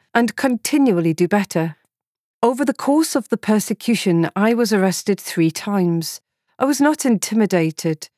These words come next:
but kept telling the authorities about what Falun Dafa is and why the persecution is wrong.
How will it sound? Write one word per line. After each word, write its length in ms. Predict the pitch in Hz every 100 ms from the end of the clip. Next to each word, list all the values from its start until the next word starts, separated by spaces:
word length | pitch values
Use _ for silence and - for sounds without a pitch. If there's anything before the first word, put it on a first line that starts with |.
| _ -
but 100 | -
kept 300 | 294 302 -
telling 380 | 277 277 240 208
the 100 | 196
authorities 840 | - 233 220 196 180 170 - -
about 360 | - 226 220 -
what 140 | 254
Falun 400 | - - 180 190
Dafa 320 | 185 160 - -
is 460 | 233 233 165 165 - _ _ _ -
and 120 | 247
why 200 | 233 269
the 100 | 311
persecution 760 | - 233 214 226 - 220 - 165
is 180 | 156
wrong. 340 | 170 156 160